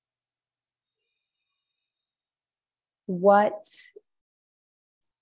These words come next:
what is that really saying about,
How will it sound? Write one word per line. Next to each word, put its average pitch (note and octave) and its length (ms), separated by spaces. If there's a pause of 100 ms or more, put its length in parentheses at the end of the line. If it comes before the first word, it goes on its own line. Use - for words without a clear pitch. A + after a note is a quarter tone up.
(360)
what A3 340
is A#3+ 160
that G3+ 180
really G3 260
saying G3 500
about, F#3+ 460